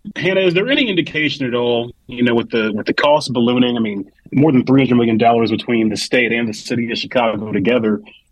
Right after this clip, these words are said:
that Chicago or the state overall just says, "Hey,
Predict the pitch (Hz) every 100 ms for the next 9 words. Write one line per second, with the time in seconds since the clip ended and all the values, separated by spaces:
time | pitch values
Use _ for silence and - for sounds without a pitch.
0 | - 123 - - - 110 - 151 175 170
1 | 175 170 165 165 143 120 - 143 147 117
2 | 113 127 143 135 123 110 135 120 110 123
3 | 127 107 92